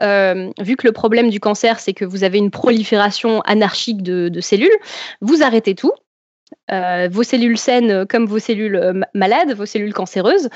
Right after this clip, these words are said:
Euh, c'est d'ailleurs pour ça que les gens qui suivent des chimiothérapies perdent leurs cheveux, et cetera. Et, euh, vous misez, après cet arrêt, sur le fait que les cellules cancéreuses, euh, sont moins nombreuses et qu'elles vont mourir des dommages que vous a-, leur avez causés,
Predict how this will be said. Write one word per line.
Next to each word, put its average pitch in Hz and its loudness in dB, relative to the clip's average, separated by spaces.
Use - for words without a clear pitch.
Euh, 180 2
c'est 196 -2
d'ailleurs 196 4
pour - -14
ça 254 0
que - -6
les 196 2
gens 220 2
qui 214 -6
suivent 208 -6
des 202 -2
chimiothérapies 220 0
perdent 202 0
leurs 185 0
cheveux, 240 0
et 214 4
cetera. 202 0
Et, 302 2
euh, 233 2
vous 247 -2
misez, 294 2
après 240 -2
cet 247 -2
arrêt, 226 0
sur 277 -2
le 240 2
fait 277 -2
que 247 0
les 262 0
cellules 277 2
cancéreuses, 247 0
euh, 196 2
sont - -6
moins 180 2
nombreuses 240 2
et 190 -2
qu'elles 180 -6
vont 175 -6
mourir 254 2
des 196 0
dommages 214 0
que - -12
vous 190 -8
a-, 190 0
leur 190 0
avez 185 0
causés, 202 0